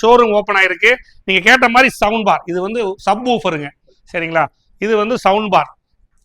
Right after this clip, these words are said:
இந்த சவுண்ட் பார் வந்து நீங்க வந்து எங்க ஈரோடு ஷோரூம்ல நீங்க வந்து வாங்குனீங்கன்னா உங்களுக்கு வந்து பெஸ்ட் பிரைஸுக்கு பண்ணி கொடுப்பாங்க. இது எல்லாமே ஐ பிளஸ் வந்து உங்களுக்கு வந்து ப்ரொடக்ஷன் பண்ணி தான் கொடுக்குறீங்க. பாருங்க, ஐ பிளஸ், இது வந்து இம்போர்ட்டோட பி ஏ, பி ஐ எஸ்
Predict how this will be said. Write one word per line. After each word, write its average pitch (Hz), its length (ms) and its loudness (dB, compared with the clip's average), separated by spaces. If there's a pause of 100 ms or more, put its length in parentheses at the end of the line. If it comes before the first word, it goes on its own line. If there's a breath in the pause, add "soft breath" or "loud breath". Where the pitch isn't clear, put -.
(100)
இந்த 196 140 -4 (100)
சவுண்ட் 254 300 0
பார் 240 160 2 (120)
வந்து 196 260 -6
நீங்க 190 240 -8
வந்து 180 200 -8 (200)
எங்க 180 140 -8 (920)
ஈரோடு 214 320 -2
ஷோரூம்ல 190 420 -4
நீங்க 160 180 -8
வந்து 190 200 -6
வாங்குனீங்கன்னா 160 520 -4 (540 soft breath)
உங்களுக்கு 190 280 -4
வந்து 214 200 -4
பெஸ்ட் - 260 -4 (100)
பிரைஸுக்கு 196 400 -2
பண்ணி 180 200 -4
கொடுப்பாங்க. 147 340 -6 (400)
இது 175 160 -2
எல்லாமே 233 320 4 (160)
ஐ - 20 0 (140)
பிளஸ் 262 220 2 (100)
வந்து 185 260 0
உங்களுக்கு 190 300 -4
வந்து 226 200 -2
ப்ரொடக்ஷன் 196 380 -2
பண்ணி 180 180 -4
தான் 180 100 0
கொடுக்குறீங்க. 156 380 -8
பாருங்க, 143 200 -6 (540 soft breath)
ஐ - 20 2 (100)
பிளஸ், 196 240 -2 (380)
இது 165 120 -8
வந்து 202 220 0
இம்போர்ட்டோட 214 560 0 (140)
பி 208 100 -6 (180)
ஏ, 233 40 4 (220)
பி 214 80 -2 (140)
ஐ 240 40 2 (380)
எஸ் - 120 -8